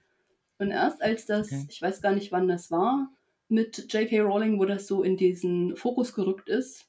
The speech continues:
Speaker 1: „Ja, die ist transfeindlich und hat ganz schlimme Sachen gesagt und weiß der Geier was“, da bin ich dann im Prinzip hellhörig geworden,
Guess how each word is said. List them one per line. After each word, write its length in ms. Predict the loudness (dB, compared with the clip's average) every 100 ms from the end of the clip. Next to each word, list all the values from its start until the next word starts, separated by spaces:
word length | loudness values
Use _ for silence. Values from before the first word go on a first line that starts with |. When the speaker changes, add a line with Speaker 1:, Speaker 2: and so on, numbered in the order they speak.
| _
Speaker 1:
„Ja, 420 | -8 -4 0 0
die 140 | 2 -2
ist 160 | -2
transfeindlich 840 | 0 0 2 2 2 2 -2 0 0
und 180 | 2
hat 200 | 2 0
ganz 180 | 0 0
schlimme 260 | 2 2 4
Sachen 300 | 2 2 0
gesagt 500 | 0 0 0 0 0
und 120 | -2
weiß 160 | -2 -4
der 100 | -4
Geier 300 | 0 2 2
was“, 260 | 0 -2 -10 -20 -20 _ _ _ -20 -20 _ _
da 280 | 0 4 6
bin 200 | 6 6
ich 120 | 4 4
dann 140 | 2
im 120 | 2
Prinzip 380 | -2 -4 -6 -2
hellhörig 560 | 0 0 2 0 -2 -4
geworden, 680 | -4 -2 -2 0 0 -2